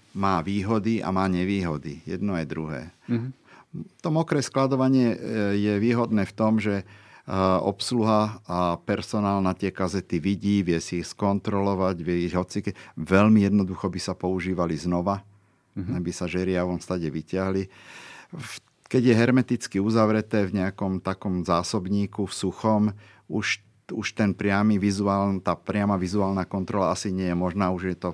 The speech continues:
Speaker 1: prostredníctvom prístrojov rôznych meracích, najmä teploty. No takže, takže takto to je. A zase pre vašu predstavu, všetko palivo, ktoré sme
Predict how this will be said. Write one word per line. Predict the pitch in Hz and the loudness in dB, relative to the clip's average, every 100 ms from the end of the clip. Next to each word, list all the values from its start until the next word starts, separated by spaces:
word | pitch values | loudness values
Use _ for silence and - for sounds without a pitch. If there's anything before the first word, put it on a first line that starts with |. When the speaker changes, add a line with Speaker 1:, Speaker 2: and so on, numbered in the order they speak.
| - | -6
Speaker 1:
prostredníctvom | 87 92 90 92 87 - 87 | -8 -6 -6 -6 -6 -6 -6
prístrojov | - 82 - - 95 90 | -6 -8 -8 -6 -4 -2
rôznych | 80 80 95 82 | -4 -6 -6 -6
meracích, | 82 87 90 95 - - - - | -4 -4 -6 -8 -10 -16 -20 -6
najmä | 87 85 80 | -2 -2 -4
teploty. | 78 78 76 71 - - - - - - - _ | -8 -8 -10 -10 -14 -16 -18 -18 -18 -20 -20 _
No | - 117 | 0 2
takže, | 113 147 131 135 - - _ _ | 6 6 8 4 2 -12 _ _
takže | - 135 139 | 2 4 4
takto | - 117 - 117 | 4 2 2 0
to | - | 2
je. | 87 82 90 | 2 0 -4
A | - 104 | -4 0
zase | 139 151 175 | 2 2 0
pre | 131 127 | 2 2
vašu | 127 - | 2 -2
predstavu, | 95 104 - - 113 107 113 113 113 _ | -2 -2 -2 -2 -2 2 0 -2 -6 _
všetko | - 127 131 - 131 | 0 2 2 0 -4
palivo, | - 104 123 95 78 78 - | 2 2 2 0 -4 -8 -16
ktoré | - 98 98 | -6 -2 -2
sme | 90 | -2